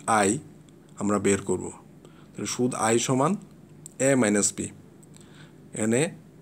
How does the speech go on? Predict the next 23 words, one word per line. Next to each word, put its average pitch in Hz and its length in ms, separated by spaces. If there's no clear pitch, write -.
এ 117 140
সমান 120 320
হচ্ছে 123 300
পাঁচশো 117 340
আটান্ন 110 540
এবং 101 340
পি, 139 160
পি 123 140
হচ্ছে 143 420
চারশো 117 380
পঞ্চাশ। 95 460
তাহলে 98 180
আমরা 110 400
আয় 113 240
পাচ্ছি 117 380
কত? 123 180
একশো 113 300
আট। 107 220
এখন 131 260
প্রশ্ন 131 380
অনুযায়ী 151 380
আমাদেরকে 123 600
সময় 123 580